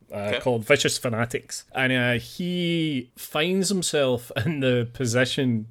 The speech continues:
Speaker 1: while following the guy that his, uh, flatmate is dating, where he is accidentally inserted into, like, a self-help group for serial killers.
Speaker 2: Okay.
Speaker 1: Uh, like, uh, like, after hours in this restaurant, and, uh,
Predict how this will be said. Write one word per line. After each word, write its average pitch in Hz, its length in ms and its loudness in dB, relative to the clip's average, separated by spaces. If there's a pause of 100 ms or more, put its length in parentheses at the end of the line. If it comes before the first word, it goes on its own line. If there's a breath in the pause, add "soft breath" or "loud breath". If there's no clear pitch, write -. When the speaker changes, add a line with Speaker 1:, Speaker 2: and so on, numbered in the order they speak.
Speaker 1:
while 127 420 0
following 123 600 2
the 113 80 0
guy 110 300 2
that 110 200 -2
his, 107 340 0
uh, 107 140 2
flatmate 135 560 -2
is 113 140 -4
dating, 107 400 -6 (120)
where 131 320 0
he 131 580 -2 (140)
is 120 300 -2 (460)
accidentally 123 920 0
inserted 127 920 0
into, 123 300 0
like, 123 220 0
a 123 40 -2
self-help 147 800 0
group 160 220 -2
for - 120 0
serial 175 360 2
killers. 233 380 0 (220)
Speaker 2:
Okay. 175 460 -2 (160)
Speaker 1:
Uh, 113 320 0
like, 117 240 2
uh, 139 80 0
like, 135 160 2
after 127 340 0
hours 123 300 2
in 123 140 2
this 123 180 0
restaurant, 127 560 -2 (100)
and, 107 280 -2
uh, 107 320 -2